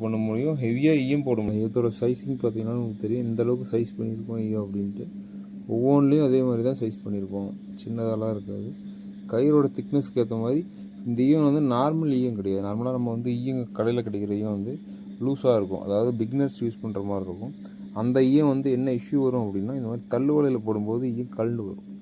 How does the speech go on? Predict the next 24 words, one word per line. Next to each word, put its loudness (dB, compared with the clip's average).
இது -4
வந்து -2
நம்ம 2
கெட்டி 2
ஈயம்னு 2
சொல்லுவாங்க -2
எங்க 2
ஏரியாவுல. 0
இது -10
வந்து -6
தள்ளுவலிக்கு 6
மட்டும் -2
ஸ்பெஷலான 0
ஈயம் -2
இது. -10
இது -8
மடக்கிறதுக்கு -2
கொஞ்சம் -4
ப்ராசஸ் -4
பண்றதுக்கெல்லாம் -6
கொஞ்சம் -10
ஜாஸ்தி -2
டைம் -2
எடுக்கும். -8